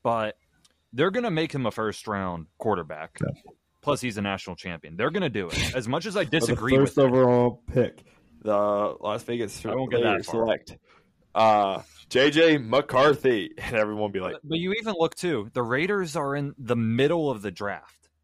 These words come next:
Speaker 1: too. They're not gonna get one of the top three quarterbacks. So I, I just think if he goes to the Raiders, uh, Jim Harbaugh. Look at that.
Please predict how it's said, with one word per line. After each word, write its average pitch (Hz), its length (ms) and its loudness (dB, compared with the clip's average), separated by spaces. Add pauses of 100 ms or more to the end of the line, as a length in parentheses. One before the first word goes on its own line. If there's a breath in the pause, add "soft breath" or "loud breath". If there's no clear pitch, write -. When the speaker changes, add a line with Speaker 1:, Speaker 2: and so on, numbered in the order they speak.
Speaker 1:
too. 95 320 -4
They're 110 160 0
not 147 240 0
gonna 127 220 -4
get 113 360 -2 (460)
one 123 300 0
of 120 100 2
the 104 80 0
top 110 300 -4
three 104 200 -10
quarterbacks. 85 600 -6
So 101 560 0 (760)
I, 107 200 -4 (100)
I 98 140 -6
just 120 240 -8
think 123 400 -4 (360)
if 160 360 -4 (420)
he 123 160 -10
goes 120 320 -2
to 110 80 -8
the 101 120 0
Raiders, 82 540 -4 (380)
uh, 87 220 -2
Jim 95 220 -2
Harbaugh. 80 480 -4 (760)
Look 92 320 0
at 85 100 -2
that. 76 240 -8